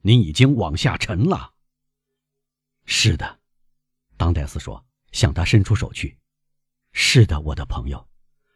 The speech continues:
我再一次感谢您。”“真的。”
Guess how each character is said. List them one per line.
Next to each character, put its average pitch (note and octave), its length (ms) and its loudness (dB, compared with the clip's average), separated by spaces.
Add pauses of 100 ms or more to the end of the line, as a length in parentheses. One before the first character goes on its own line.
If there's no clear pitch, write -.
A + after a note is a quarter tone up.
(140)
我 F2+ 180 2
再 A2+ 200 4
一 D#2+ 140 -2
次 - 220 -2
感 C#2 220 -4
谢 A#2 200 4
您。 A#1+ 220 -12 (1600)
”“真 F2 200 -2
的。” C#2 240 -10